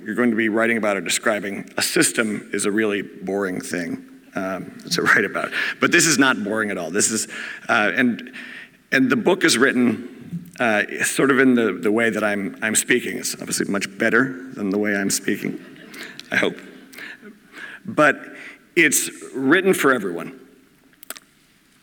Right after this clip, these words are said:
And then it's written again for specialists. And then there are endnotes for people that want to go in certain directions. And then there are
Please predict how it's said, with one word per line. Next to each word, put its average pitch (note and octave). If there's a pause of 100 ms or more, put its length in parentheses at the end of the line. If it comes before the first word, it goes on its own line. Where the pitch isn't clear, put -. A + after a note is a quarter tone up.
(120)
And C3+
then C3
it's B2
written B2+
again B2
for A#2 (160)
specialists. - (160)
And A#2
then A#2+
there A#2
are -
endnotes A#2+
for G#2+
people A#2
that A2
want A2+
to A2
go A2
in G#2
certain G#2+
directions. G#2+
And G#2
then G#2+
there G#2+
are G#2